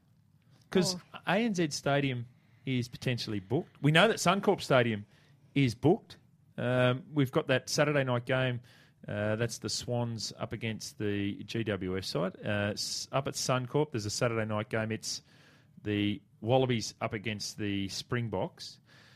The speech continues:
Speaker 1: It would seem that the Broncos are gonna get that Saturday night semi-final spot, so they're gonna have to move that. Then they're gonna have to move whoever was supposed to get the Sunday spot, and they're gonna have to move that again. So we're all over the place at the
Speaker 2: Yeah,
Speaker 1: moment.
Speaker 2: all over the place. And, um,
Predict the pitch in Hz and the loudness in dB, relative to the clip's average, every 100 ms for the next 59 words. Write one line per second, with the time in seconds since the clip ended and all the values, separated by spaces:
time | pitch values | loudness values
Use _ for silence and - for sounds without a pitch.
0 | _ _ - 147 147 120 180 180 151 - | _ _ -4 0 0 0 2 2 2 -2
1 | - _ _ _ _ _ _ _ _ _ | -10 _ _ _ _ _ _ _ _ _
2 | _ - 117 101 147 175 175 131 131 120 | _ -4 -4 2 4 6 6 4 4 2
3 | 135 147 120 - _ - - 147 135 117 | 0 2 0 -2 _ -10 -2 2 2 2
4 | 117 120 - 120 98 135 143 - 92 - | 0 -2 -4 -8 -6 -4 -4 -6 -8 -2
5 | 120 143 156 127 120 113 110 101 101 87 | 2 2 2 0 -2 -2 -2 -2 -2 -2
6 | 80 - - - - 120 147 147 143 135 | -4 -14 -20 -20 -6 -2 2 2 2 0
7 | 135 127 117 131 143 143 127 - 127 120 | 0 0 2 4 6 4 2 0 -2 -2
8 | 123 110 - 135 123 - 110 82 - _ | -6 -4 -2 0 -2 -2 -6 -8 -10 _
9 | _ _ - 117 113 113 110 107 110 110 | _ _ -12 -6 -4 -2 -4 -4 -4 -4
10 | 98 123 113 113 104 87 - 127 117 113 | 0 0 0 -4 -4 -8 -8 -2 -2 -2
11 | - - _ _ _ _ - 254 135 120 | -10 -20 _ _ _ _ -2 2 4 2
12 | 226 330 - 101 - - 87 113 202 - | 0 -2 -2 -4 -4 -8 -4 -2 -4 -4
13 | 220 233 226 220 220 196 202 208 214 214 | -4 -2 -2 -2 -2 -2 -2 -2 0 2
14 | 214 208 | 2 0